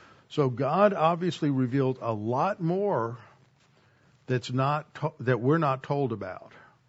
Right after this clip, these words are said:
but they knew about. Eighth, we know from later revelation, and mostly because of the explanation in the New Testament, that these sacrifices pointed to Jesus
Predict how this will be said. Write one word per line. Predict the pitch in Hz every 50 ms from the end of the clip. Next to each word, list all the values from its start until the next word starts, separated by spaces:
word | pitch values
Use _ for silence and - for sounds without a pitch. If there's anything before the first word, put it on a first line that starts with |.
| _ _
but | 131 117 92 90
they | 113 131 135 143 135
knew | 120 117 120 117 104 92
about. | 90 87 92 82 76 71 - - - - _ _ _ _ _ _ _ _ _ _ _ - - - _ - - - - - - _ _ -
Eighth, | 143 147 135 - -
we | 127 135 139
know | 139 156 180 170
from | - 160 135 131
later | 131 147 160 160 151 139
revelation, | 131 139 135 120 123 120 123 131 151 170 165 - - 120 104 110 127 147 139 - _ - - - _ _ - _ - - -
and | 123 127 127 131 127 127 127 127 127
mostly | 120 135 151 165 165 - - 143 135
because | 120 127 120 - - 127 127 113 117
of | 123 107
the | 120 120 123
explanation | 131 131 - - - 131 127 127 127 131 135 123 - - 127 120 127 -
in | 131 127 123
the | 117 113
New | 120 120 110
Testament, | - - - 160 165 151 - - 120 98 95 95 104 - - _ - - - - - - _ _ -
that | 123 123 98 92
these | 147 170 175 175
sacrifices | - - 165 180 196 - - 135 - - 131 120 120 120 - 143 127 -
pointed | - - 135 127 131 127 127 117 101
to | 117 110
Jesus | 98 - 117 139 160 165 - - 110 110 -